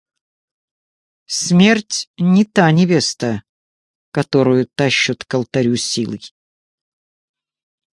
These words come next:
«Но бросать шарик может только тот, кто, так сказать, нравственно созрел.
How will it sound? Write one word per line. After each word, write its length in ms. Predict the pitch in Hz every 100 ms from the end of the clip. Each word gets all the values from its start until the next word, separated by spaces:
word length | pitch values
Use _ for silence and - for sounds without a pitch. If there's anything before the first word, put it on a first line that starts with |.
| _ -
«Но 340 | 147 156 156
бросать 460 | 147 160 160 185 185
шарик 400 | - 180 175 -
может 380 | 180 170 165 -
только 340 | 180 165 156
тот, 400 | - 190 - - _ _ _ _ _ _ _
кто, 680 | - - 165 156 156 135 123
так 160 | 156 143
сказать, 440 | - 151 160 160 -
нравственно 720 | 160 160 165 - - 156 151
созрел. 580 | - 156 135 175 247